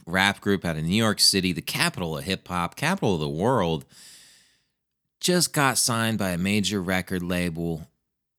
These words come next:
Why would he throw himself off the roof of that record company? Why would anyone do that?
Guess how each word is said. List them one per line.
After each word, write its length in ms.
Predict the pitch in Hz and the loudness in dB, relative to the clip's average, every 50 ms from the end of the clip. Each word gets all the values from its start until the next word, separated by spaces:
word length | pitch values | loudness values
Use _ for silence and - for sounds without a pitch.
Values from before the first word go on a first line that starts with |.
| _ _ - | _ _ -12
Why 280 | 98 117 160 196 220 | -8 -4 -2 -2 0
would 180 | 214 190 170 127 | 2 2 2 4
he 120 | 131 127 | 4 2
throw 320 | 117 - - 110 107 101 95 | 2 2 2 2 4 4 4
himself 540 | 90 87 - - 104 95 90 87 - - - _ - | 2 2 2 2 2 2 2 0 -2 -6 -6 _ 0
off 240 | 92 90 90 - | 0 0 -2 -4
the 100 | - 90 | -6 -6
roof 540 | 78 67 71 87 92 92 92 90 - - - _ _ _ - | -6 -4 -2 2 2 2 2 2 -2 -8 -16 _ _ _ -8
of 180 | 80 71 71 | -8 -6 -4
that 200 | 82 87 87 76 | -2 -2 -2 0
record 320 | 73 85 87 - - 85 82 | -2 -4 -4 -2 -4 -4 -4
company? 480 | - 95 87 85 - 85 85 85 90 - _ _ _ _ _ _ _ _ _ _ _ _ _ _ _ _ _ _ _ _ _ _ _ _ _ _ _ _ _ _ _ _ _ _ _ _ _ _ _ _ | -4 -4 -4 -4 -4 -4 -6 -6 -8 -10 _ _ _ _ _ _ _ _ _ _ _ _ _ _ _ _ _ _ _ _ _ _ _ _ _ _ _ _ _ _ _ _ _ _ _ _ _ _ _ _
Why 160 | - 220 269 | 0 2 4
would 140 | 247 185 147 | 4 6 6
anyone 380 | 131 123 110 98 92 87 87 | 6 6 6 6 4 4 2
do 180 | - - 85 69 | 0 -2 -6 -8
that? 240 | - - - - | -8 -12 -14 -16